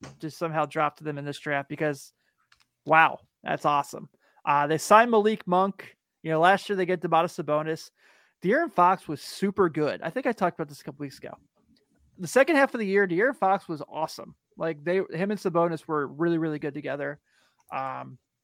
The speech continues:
they have a coach who knows what he's doing, so that's, that's obviously nice, uh, with this team. So, you know, just was on an N B A championship staff for a few years.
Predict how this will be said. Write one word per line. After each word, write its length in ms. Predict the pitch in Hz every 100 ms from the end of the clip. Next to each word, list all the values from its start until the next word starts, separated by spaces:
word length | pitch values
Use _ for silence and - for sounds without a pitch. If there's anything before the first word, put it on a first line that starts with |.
| _ _ _ -
they 100 | 151
have 180 | 185 208
a 60 |
coach 320 | - 190 196
who 80 | 180
knows 260 | 151 156 165
what 100 | 170
he's 120 | 139
doing, 400 | 151 151 185 208 _ _
so 380 | - 156 143 143
that's, 300 | 165 156 - -
that's 220 | 160 -
obviously 300 | 165 - 175
nice, 480 | 160 175 - - - _ _ _
uh, 160 | - 160
with 160 | 170 175
this 160 | 175
team. 360 | - 185 202 240 _ _ _ _ -
So, 500 | - 175 175 175 - _ _
you 100 | 170
know, 180 | 160 151
just 340 | 156 - -
was 160 | 156 151
on 160 | 156 156
an 120 | 151
N 120 | 156
B 140 | 156
A 60 | 156
championship 460 | - 165 165 170 143
staff 320 | 156 147 -
for 100 | 165
a 40 |
few 160 | - 165
years. 520 | 151 160 202 -